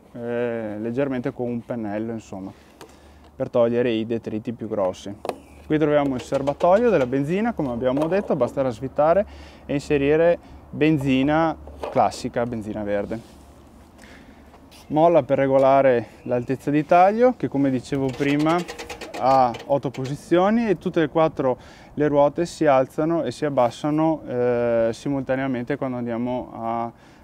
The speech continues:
azionare la leva di regolazione. Questa e dall'altra parte invece sono le leve per regolare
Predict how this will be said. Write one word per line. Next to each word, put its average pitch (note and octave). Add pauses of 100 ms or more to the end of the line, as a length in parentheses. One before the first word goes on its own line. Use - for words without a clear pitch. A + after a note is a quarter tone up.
(100)
azionare B2
la A#2+
leva A2
di A2+
regolazione. G#2 (640)
Questa C#3+
e A#2+
dall'altra C3+
parte E3
invece E3
sono D3+
le D3
leve C#3+
per C#3
regolare B2